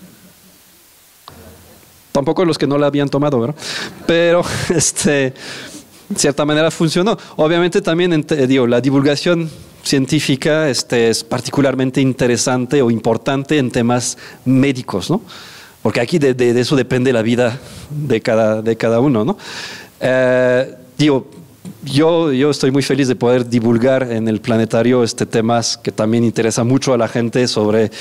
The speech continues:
los astros, sobre el universo. Digo,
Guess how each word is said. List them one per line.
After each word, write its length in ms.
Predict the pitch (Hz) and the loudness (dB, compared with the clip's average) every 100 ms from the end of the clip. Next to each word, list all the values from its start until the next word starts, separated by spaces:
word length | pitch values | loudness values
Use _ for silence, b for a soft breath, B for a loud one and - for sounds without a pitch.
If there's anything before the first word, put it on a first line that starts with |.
| B B | B B
los 200 | 113 107 | -2 0
astros, 400 | 131 135 123 110 | 0 -2 -2 -2
sobre 260 | - 107 110 | 0 0 0
el 80 | 107 | 0
universo. 520 | 110 127 135 117 - B B B B 120 | 2 2 0 -4 -8 B B B B 0
Digo, 180 | 120 | 0